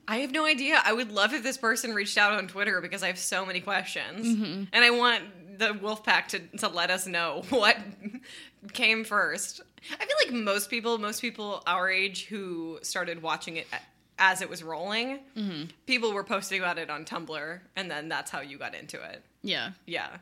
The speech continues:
Speaker 2: I remember seeing it all over the place, even though I wasn't watching it.
Speaker 1: Yeah. They didn't get you, but I did eventually, so haha.
Speaker 2: <laughs> I really couldn't tell you what it was, um, why I wasn't watching it.
Speaker 1: Interesting.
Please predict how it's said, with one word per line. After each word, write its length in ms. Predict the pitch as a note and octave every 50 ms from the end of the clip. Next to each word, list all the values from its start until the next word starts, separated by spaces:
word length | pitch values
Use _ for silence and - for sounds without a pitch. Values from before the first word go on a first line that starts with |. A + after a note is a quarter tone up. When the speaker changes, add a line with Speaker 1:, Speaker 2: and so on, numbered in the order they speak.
| _ -
Speaker 2:
I 100 | G3 G#3
remember 360 | A3 A3+ A3+ G#3+ F#3+ F3 F3
seeing 320 | E3 - - F3+ F3+ E3 D3+
it 80 | D3 C#3+
all 140 | C#3 C#3 -
over 140 | - - -
the 80 | -
place, 300 | - - - - - -
even 140 | C3+ - -
though 80 | B2+ -
I 60 | A2
wasn't 260 | - G3 - - -
watching 300 | - E3+ F3+ - - -
it. 180 | - D3+ - - - _ _ _
Speaker 1:
Yeah. 260 | F#3+ F3+ D#3 - - F3+ F3+ - _ _ _ _ _ _ _ _ _ - - _ _ _ _ _ _
They 100 | - G3+
didn't 220 | F#3+ G3+ G3 G3+ G3
get 220 | G#3 G#3 G#3 -
you, 80 | F3 D3+ - - _ _ _ _ _ _ _ _ _ _ _
but 120 | - E3+ E3
I 100 | E3+ F3+
did 160 | E3+ F3 E3+
eventually, 420 | D#3 D3 C#3 D3 - - - D3 E3+
so 120 | - E3+
haha. 400 | E3 E3+ E3 - D#3 - - F3+ F#3 - _ _ _ _ _ -
Speaker 2:
<laughs> 360 | - - - - - - -
I 40 | F4+
really 400 | A4 A4+ F#4+ F#4+ G#4+ B4 A#4 - - -
couldn't 260 | - - F#4+ A#4 B4+ A4+
tell 160 | - D4+ D4+
you 160 | D#4+ E4 D4+
what 100 | B3 A#3
it 100 | A#3 E3
was, 520 | D3+ E3+ F#3 D#3+ - - G3+ - - - - _ _ _
um, 640 | - G3 G3 F3 E3 D#3+ D#3+ D3+ D3+ C#3 C#3+ F3 F3+ - _ _ _ _ _ _ _ _ _ _ _ _ _ _ _ _
why 300 | G#3 F#3 F3+ F3 E3 E3
I 20 | F3
wasn't 300 | F3 F3 E3+ E3+ - -
watching 300 | F3+ F#3 F3+ - E3 D#3
it. 160 | D3+ D#3 D#3 - - _ _ _ _ _ _ _ _ _ _ _ _ _ _ _ _ _ _ _ _ _ -
Speaker 1:
Interesting. 480 | F3+ F3 - E3+ - - E3+ D#3+ F3+